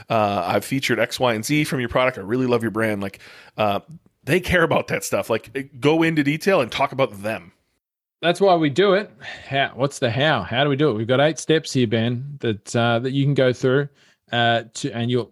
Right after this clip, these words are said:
Speaker 2: you'll have your website set up. Um, and, uh, just to be clear from the start, I don't know if we mentioned it, but we absolutely always build our websites on the Shopify platform, um,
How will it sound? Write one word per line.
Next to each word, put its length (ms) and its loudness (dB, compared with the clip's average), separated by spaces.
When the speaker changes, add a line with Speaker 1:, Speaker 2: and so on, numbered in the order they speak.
Speaker 2:
you'll 160 0
have 160 0
your 140 4
website 480 0
set 180 2
up. 300 2
Um, 680 -2
and, 760 -2
uh, 340 -2
just 280 -6
to 40 -8
be 100 0
clear 280 2
from 160 -6
the 80 -2
start, 480 0
I 80 -4
don't 160 2
know 100 0
if 140 -4
we 80 -2
mentioned 340 2
it, 100 2
but 120 2
we 280 2
absolutely 760 2
always 420 2
build 220 0
our 80 2
websites 440 -2
on 140 -2
the 60 -6
Shopify 500 0
platform, 480 -2
um, 420 -4